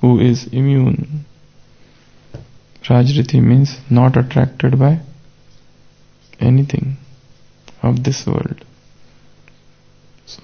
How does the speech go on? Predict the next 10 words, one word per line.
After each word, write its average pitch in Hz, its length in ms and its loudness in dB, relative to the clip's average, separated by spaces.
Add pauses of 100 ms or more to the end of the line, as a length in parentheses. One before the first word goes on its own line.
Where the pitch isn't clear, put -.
we'll 123 280 0
discuss 127 440 -2
something 127 320 -2
about 113 280 -2
Rajrishi. 123 720 -2 (1000)
How 139 200 0
to 131 120 0
become 123 380 0
Rajrishi, 120 580 -2 (1080)
or 127 220 0